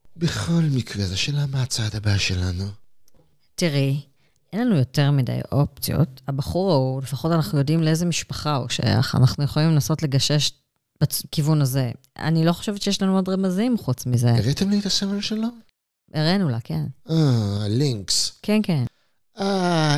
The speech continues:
Speaker 1: אלה. ור רוסטרם. היא אומרת שהלגלוג נות-, נוטף לה מכל אות. אה,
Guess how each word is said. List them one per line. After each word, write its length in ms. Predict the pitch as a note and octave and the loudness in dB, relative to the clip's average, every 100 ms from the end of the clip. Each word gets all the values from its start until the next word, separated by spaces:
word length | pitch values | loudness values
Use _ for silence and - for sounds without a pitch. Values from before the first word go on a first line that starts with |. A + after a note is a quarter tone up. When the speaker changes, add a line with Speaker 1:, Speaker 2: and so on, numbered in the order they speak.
| - | 0
Speaker 1:
אלה. 840 | G#2 F2 D#2 D2 D2+ C#2+ C2+ C#2+ - _ _ _ _ _ - - D2 D#2 | -4 -4 -4 -4 -2 -2 -4 -6 -10 _ _ _ _ _ -14 -8 -6 -2
ור 1200 | F#2+ E3+ G#3+ G3+ F#3 F#3 F3+ E3 - - - A#2+ A#2+ A#2 | 0 0 0 -2 0 0 0 -2 -12 -20 -6 -2 0 2
רוסטרם. 1200 | B2 A2 - - - - A2 F#2+ F2 F2+ F#2+ F#2 C2+ D#2 | 2 2 0 0 -2 -2 0 0 -2 -2 -2 -2 -6 -16
היא 120 | D#2+ F2+ | -16 -18
אומרת 320 | G2 G2+ G2 | -8 -4 -2
שהלגלוג 880 | G#2 F#2+ G#2 G2+ G#2 G#2 G#2 G2 G2+ | -2 0 0 0 0 0 0 -2 -4
נות-, 200 | F#2+ F2 _ _ _ _ - - A#2+ | -6 -12 _ _ _ _ -20 -12 -2
נוטף 580 | A#2+ - - G3+ - - | -2 -2 -4 -4 -2 0
לה 260 | G#2+ G2 G2 | 2 2 2
מכל 440 | G#2 - A#2+ A#2+ A#2 _ | 0 -2 0 0 0 _
אות. 420 | - C#2+ - - - _ _ _ _ _ | -6 -6 -4 -6 -6 _ _ _ _ _
אה, 380 | G#3 F#3 E3 C3 | 0 2 0 -4